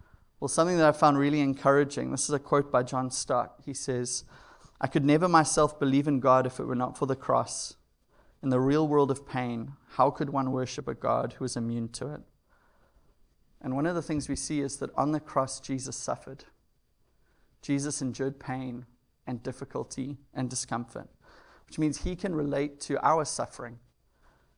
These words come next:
He understands what it is like. He hasn't held himself off from that so that he can relate to us when we go through deep pain ourselves. Jesus is not out of touch with our feelings and our experiences. He knows them because he has experienced them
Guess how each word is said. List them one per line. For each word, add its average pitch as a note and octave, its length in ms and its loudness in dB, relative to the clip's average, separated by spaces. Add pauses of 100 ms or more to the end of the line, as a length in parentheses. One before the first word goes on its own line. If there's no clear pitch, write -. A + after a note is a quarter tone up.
(360)
He D3 120 0
understands C#3+ 640 0
what C3+ 140 2
it C3 120 0
is C#3 140 -2
like. C3+ 300 0
He C#3+ 100 -2
hasn't D3+ 320 0
held D3 240 0
himself C#3 500 -2
off E3+ 220 2
from C#3+ 160 0
that A#2+ 200 -6
so C#3 160 -2
that C3 120 -4
he D#3+ 220 -10
can D#3 200 -4
relate C3 280 -2
to - 160 -6
us - 280 -6 (340)
when C3 180 -2
we C#3 100 0
go C3+ 160 -2
through A#2+ 220 -12
deep B2+ 240 -10
pain A#2+ 240 -6
ourselves. C3 640 -8 (760)
Jesus D3+ 380 -2
is D3+ 100 -6
not D3 260 0
out C#3+ 120 0
of C3 100 -6
touch - 400 -6
with B2+ 140 -8
our B2+ 100 0
feelings B2 580 -8
and B2 140 -8
our B2 140 -4
experiences. - 1080 -8 (420)
He C#3 160 0
knows C#3 380 2
them C3+ 200 -4
because B2 360 -8
he C#3+ 120 -2
has C3 140 -6
experienced B2 680 -10
them A#2+ 160 -6